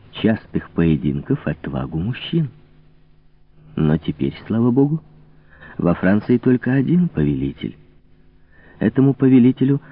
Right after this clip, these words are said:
должны быть посвящены все силы и все помыслы. Я не потерплю, чтобы моего сына лишали преданных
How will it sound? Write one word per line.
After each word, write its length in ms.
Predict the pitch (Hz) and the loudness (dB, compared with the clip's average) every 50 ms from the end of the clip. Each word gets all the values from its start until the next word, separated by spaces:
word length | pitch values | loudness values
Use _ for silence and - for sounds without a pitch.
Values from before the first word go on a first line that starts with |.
| - - - - - | -20 -20 -20 -12 -10
должны 460 | - 78 95 107 113 104 95 113 127 | -2 0 2 4 4 4 2 2 2
быть 200 | 127 127 127 - | 4 2 2 2
посвящены 640 | - 131 123 - - 117 117 - - 117 117 127 131 | -2 -4 -6 -2 -2 -4 -4 -2 -2 0 0 2 0
все 260 | 123 - - - 123 123 - - - | -2 -4 -2 0 0 0 -2 -4 0
силы 300 | - 120 127 131 127 123 | 2 4 4 4 2 0
и 40 | |
все 220 | 123 - - 131 131 | -2 -4 -4 -6 -6
помыслы. 640 | - - 160 160 139 85 71 - - - 65 64 - - - - - - _ - _ _ - _ _ - _ _ _ _ _ _ _ - _ - - - | -4 -2 -2 -2 0 -2 -4 -8 -10 -10 -10 -10 -10 -16 -20 -20 -20 -20 _ -20 _ _ -20 _ _ -20 _ _ _ _ _ _ _ -20 _ -20 -14 -10
Я 320 | 69 69 80 80 82 82 | -4 -2 0 0 2 2
не 160 | 87 95 101 | 2 0 0
потерплю, 680 | 98 - 120 120 - - 139 139 - - 165 175 190 170 - - - - - - - | -2 -4 -8 -8 -4 -4 -4 -4 -2 0 2 2 2 2 0 -6 -14 -20 -20 -20 -18
чтобы 380 | - - - - 92 87 90 | -18 -6 -2 0 2 2 4
моего 340 | 87 90 90 87 82 85 87 - - - | 4 4 4 4 2 2 0 -2 -2 0
сына 260 | 95 98 107 127 - - - - - - | 2 2 2 0 -2 -6 -14 -20 -10 -4
лишали 460 | - 80 82 80 - - 80 80 87 | -2 0 0 0 0 -2 0 0 0
преданных 640 | 98 - 80 80 78 76 82 85 90 92 104 - - | -2 0 0 0 2 2 0 0 -2 -4 -6 -8 -10